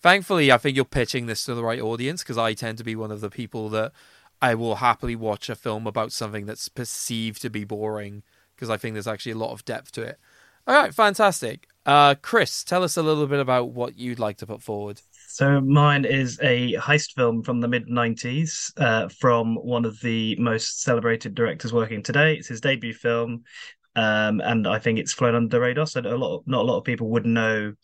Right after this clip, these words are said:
Speaker 2: this film from this director. I believe it became better known later, and it stars some actors who are very associated with this director, and some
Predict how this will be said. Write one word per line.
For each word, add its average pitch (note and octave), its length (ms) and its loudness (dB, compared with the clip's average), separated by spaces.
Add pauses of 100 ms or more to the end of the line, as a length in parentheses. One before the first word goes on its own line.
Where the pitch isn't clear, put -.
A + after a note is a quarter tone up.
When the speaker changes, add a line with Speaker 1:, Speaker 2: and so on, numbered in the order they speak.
(220)
Speaker 2:
this A#2+ 200 0
film A2+ 200 2
from A2+ 140 0
this G#2 120 -2
director. D3 520 0
I A#2 60 0
believe G#2 260 0
it - 20 -4
became G#2+ 440 0 (220)
better A#2 220 4
known G#2+ 200 0
later, A2 460 0 (440)
and A#2 180 2
it F2+ 60 2
stars A#2+ 300 2
some A#2+ 100 -2
actors A#2 260 -4
who A#2 80 4
are A2+ 40 6
very A2+ 260 2
associated A2 600 -4
with G#2 300 -2 (240)
this - 160 -2
director, B2 420 2
and G#2+ 260 -2
some G2+ 340 -2